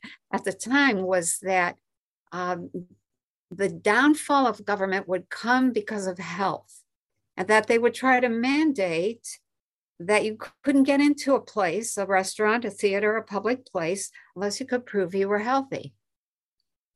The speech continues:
And at the time, I thought, "There is no way.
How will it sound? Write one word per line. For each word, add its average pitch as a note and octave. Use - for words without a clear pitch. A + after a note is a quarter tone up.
And F#3+
at F#3+
the G3+
time, C4+
I F3+
thought, F3
"There G#3
is E3+
no D#3+
way. A3